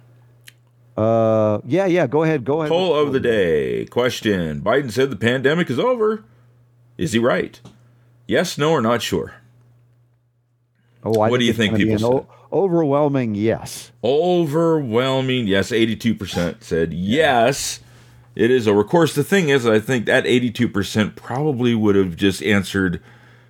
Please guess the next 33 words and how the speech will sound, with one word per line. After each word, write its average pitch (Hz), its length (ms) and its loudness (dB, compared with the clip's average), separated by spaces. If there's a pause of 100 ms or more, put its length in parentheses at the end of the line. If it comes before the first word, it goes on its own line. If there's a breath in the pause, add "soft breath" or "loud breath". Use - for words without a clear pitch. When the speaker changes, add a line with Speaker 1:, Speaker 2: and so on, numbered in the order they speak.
(600 soft breath)
Speaker 2:
the 107 80 2
same 101 640 0
if 104 160 0
the 104 100 -2
question 98 400 -2
had 87 100 0
just 95 300 -2
been, 90 480 0
"Is 107 240 0
the 87 80 -4
pandemic 87 560 -4
over?" 87 440 -4 (1400)
Right? 98 300 -4 (2500)
I'm 85 140 -2
asking 82 300 -2
you 82 80 -4
questions 85 360 -2
while - 120 -2
you're 67 100 -2
distracted. - 380 -6
Speaker 1:
Uh, 127 40 0
yeah, 127 240 0
I, 120 340 -4
I - 20 -6
have 131 320 -4
to, 117 220 -2
uh, 98 100 -4 (320 soft breath)
arrange 123 340 2
for - 160 0
a 107 60 4
parent-teacher 160 640 0
Speaker 2:
<laughs> - 20 -2
Speaker 1:
conference 101 640 -4